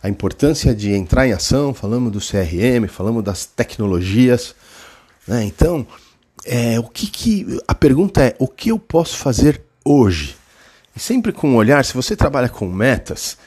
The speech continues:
é sempre importante ter um olhar na meta. Essa decisão que eu vou tomar agora, que vai levar às ações que eu vou ter ao longo desse dia, ao longo dessa próxima hora, me aproximam ou me distanciam da minha meta?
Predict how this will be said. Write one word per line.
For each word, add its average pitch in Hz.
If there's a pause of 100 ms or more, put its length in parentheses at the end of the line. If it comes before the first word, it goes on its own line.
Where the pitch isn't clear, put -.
(140)
é -
sempre 175
importante 143
ter -
um 147
olhar 139
na 147
meta. 110
Essa 151
decisão 170
que 180
eu 170
vou 160
tomar 139 (300)
agora, 123 (760)
que 123
vai 143
levar 131
às 120
ações 160
que -
eu 143
vou 127
ter 143 (360)
ao 110
longo 135
desse 123
dia, 113
ao 101
longo 127
dessa 123
próxima 117
hora, 104 (400)
me -
aproximam 247
ou 135
me 139
distanciam 127
da 110
minha 120
meta? 104